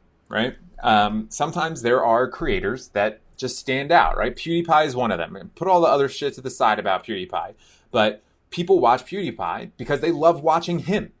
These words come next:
They're there for him. There's nothing unique about his format, right?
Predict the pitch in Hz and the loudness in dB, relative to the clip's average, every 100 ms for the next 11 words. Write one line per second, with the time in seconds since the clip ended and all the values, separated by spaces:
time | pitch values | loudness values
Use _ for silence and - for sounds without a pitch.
0 | - 170 165 175 175 135 180 104 170 175 | -2 0 2 0 -2 -6 -6 -4 -4 -2
1 | 208 196 160 156 113 113 147 - - - | -4 -4 -4 -4 -4 -4 -6 -12 -14 -6
2 | 117 110 113 107 110 - - 101 143 170 | -2 0 0 -2 -8 -10 -10 -8 -4 -4
3 | 185 - _ _ _ - 202 214 | -4 -10 _ _ _ -4 -4 -4